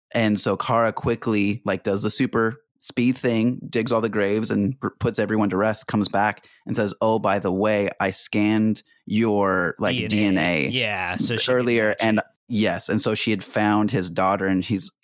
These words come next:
Speaker 1: she's like, "I can do this next thing, and then I can take you to her grave, or if you wanna go to her grave now, we can do that too."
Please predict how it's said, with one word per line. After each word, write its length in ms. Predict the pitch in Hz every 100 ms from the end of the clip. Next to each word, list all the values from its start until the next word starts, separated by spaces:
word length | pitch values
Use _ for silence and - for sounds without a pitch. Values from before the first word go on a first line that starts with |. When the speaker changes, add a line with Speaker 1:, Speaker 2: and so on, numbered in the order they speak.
| _
Speaker 1:
she's 200 | - 101
like, 160 | 98 -
"I 180 | 107 107
can 340 | - 104 98 - _ -
do 160 | 120
this 220 | 123 113 113
next 320 | 117 120 -
thing, 200 | 113 107
and 100 | 98
then 100 | 104
I 80 | 101
can 120 | 98
take 240 | 98 104 107
you 100 | 101
to 200 | - 101
her 140 | 98
grave, 340 | 90 101 98 98
or 140 | 92
if 100 | 92
you 80 | 98
wanna 140 | 101
go 160 | 95 98
to 60 |
her 120 | 104 92
grave 240 | 95 92
now, 220 | 98 90
we 100 | 80
can 160 | - 87
do 140 | 90
that 200 | 85 -
too." 220 | - -